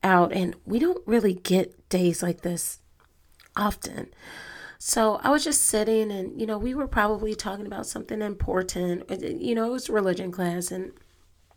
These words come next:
you know, that was heavy through the school. So I kinda zoned out. It was one of my lighter days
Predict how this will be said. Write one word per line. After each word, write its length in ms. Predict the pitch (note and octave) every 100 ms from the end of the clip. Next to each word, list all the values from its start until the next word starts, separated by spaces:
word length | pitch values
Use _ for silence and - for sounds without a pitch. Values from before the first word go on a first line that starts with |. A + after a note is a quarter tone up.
| _ -
you 80 | G3+
know, 140 | G3+ F#3+
that 120 | G3
was 160 | G3+
heavy 260 | G3 G3 F#3+
through 160 | F#3+ F3+
the 100 | F3
school. 340 | - G#3 G3+
So 260 | G3 F#3+ F3+ - - - -
I 60 |
kinda 320 | F4 F#4 A3+ - _ _ -
zoned 380 | F#3+ G3+ F#3+ F3
out. 240 | D#3+ F3+
It 80 | F#3+
was 140 | F3+
one 100 | F#3+
of 80 | F#3+
my 80 | F3+
lighter 400 | E3+ F3 E3+ E3
days 560 | E3+ D3+ F#3+ F3 -